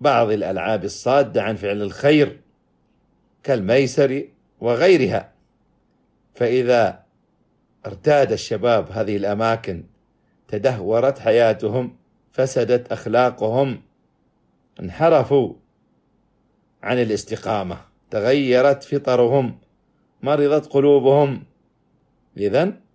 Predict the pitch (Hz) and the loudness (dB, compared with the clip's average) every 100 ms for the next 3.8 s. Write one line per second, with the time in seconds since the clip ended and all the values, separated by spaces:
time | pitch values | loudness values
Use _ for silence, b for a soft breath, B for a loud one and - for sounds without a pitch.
0 | _ _ _ _ 101 95 95 113 117 110 | _ _ _ _ -12 -8 -6 -4 -4 -6
1 | 107 - 95 117 98 - 101 87 120 117 | -8 -6 -4 -2 -4 -6 -8 -2 2 2
2 | - - _ _ _ _ - 110 107 120 | -2 -10 _ _ _ _ -12 -10 -8 -2
3 | 147 151 123 98 101 - 85 - | -2 -2 -4 -6 -8 -6 -8 -8